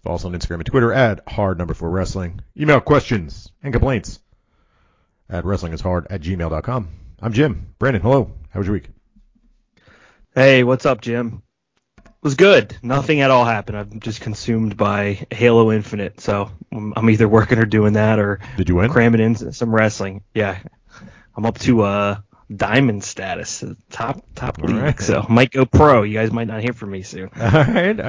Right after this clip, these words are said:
Speaker 1: right.
Speaker 2: That's all I got
Speaker 1: How many
Speaker 2: going
Speaker 1: people
Speaker 2: on.
Speaker 1: are diamond at this point?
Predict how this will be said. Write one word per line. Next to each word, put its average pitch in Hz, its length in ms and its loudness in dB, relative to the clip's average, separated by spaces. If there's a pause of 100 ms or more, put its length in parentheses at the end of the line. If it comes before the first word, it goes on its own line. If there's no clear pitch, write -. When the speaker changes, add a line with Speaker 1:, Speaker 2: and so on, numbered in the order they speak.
Speaker 1:
right. 190 260 -4 (1200)
Speaker 2:
That's - 180 -10
all 101 120 -2
I 98 60 -2
got 101 160 -4
Speaker 1:
How 120 60 2
many 139 120 4
Speaker 2:
going - 80 2
Speaker 1:
people 135 160 4
Speaker 2:
on. 123 60 4
Speaker 1:
are - 20 2
diamond 101 520 -2 (120)
at 71 80 -18
this 78 140 -14
point? 71 220 -18